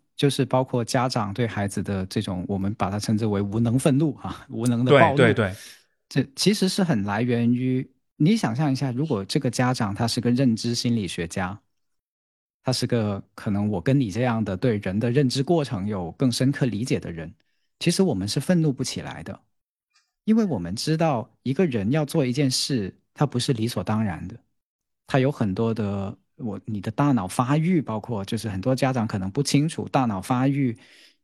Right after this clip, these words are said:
Speaker 1: 它是有阶段的，啊，不是说他在三四岁的时候就明白一个成年人，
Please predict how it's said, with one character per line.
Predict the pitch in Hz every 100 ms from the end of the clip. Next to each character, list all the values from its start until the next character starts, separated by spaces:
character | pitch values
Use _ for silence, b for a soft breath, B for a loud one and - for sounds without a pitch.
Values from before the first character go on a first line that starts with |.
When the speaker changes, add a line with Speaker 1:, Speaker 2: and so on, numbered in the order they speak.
| _
Speaker 1:
它 | -
是 | 135
有 | 120
阶 | - 160
段 | 175 135
的， | - - _ _ _ _ _ _
啊， | - - _
不 | 127
是 | 139 160
说 | 147 143
他 | - 143
在 | 143 127 120
三 | - 151
四 | 175 165
岁 | 180 151
的 |
时 | 127 123
候 | 113 120
就 | 127
明 | 113 113
白 | 123 117
一 | 117 117
个 | 117
成 | 110
年 | 123 123 120
人， | 104 101